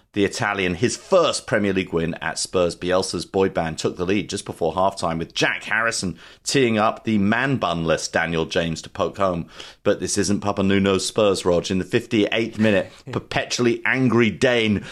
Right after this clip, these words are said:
Pierre-Emile Højbjerg steered one past Meslier in the Leeds goal to level the score. And in the sixty-ninth minute, just like they drew it up, Eric Dyer bounced a free kick off the Leeds <laughs> wall, off the post,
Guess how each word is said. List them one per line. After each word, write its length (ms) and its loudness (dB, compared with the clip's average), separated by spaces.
Pierre-Emile 840 4
Højbjerg 880 2
steered 380 2
one 240 2
past 320 0
Meslier 520 4
in 160 -2
the 60 2
Leeds 260 0
goal 240 0
to 80 -8
level 240 -2
the 60 -6
score. 300 0
And 100 0
in 120 -2
the 60 -6
sixty-ninth 680 -4
minute, 240 -4
just 200 -4
like 140 0
they 100 2
drew 200 2
it 60 4
up, 200 2
Eric 260 0
Dyer 360 2
bounced 380 -2
a 80 2
free 200 0
kick 240 -2
off 200 0
the 80 2
Leeds 360 0
<laughs> 20 -10
wall, 380 0
off 220 -2
the 80 0
post, 380 0